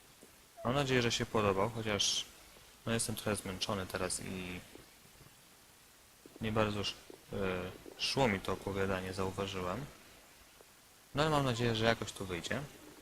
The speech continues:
Tak więc komentujcie,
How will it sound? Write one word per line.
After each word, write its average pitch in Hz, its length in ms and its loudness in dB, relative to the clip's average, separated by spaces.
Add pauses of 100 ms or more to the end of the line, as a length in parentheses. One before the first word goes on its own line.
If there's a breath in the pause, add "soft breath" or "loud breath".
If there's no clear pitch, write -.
(1080)
Tak 107 160 6
więc 107 360 0 (520)
komentujcie, 139 680 4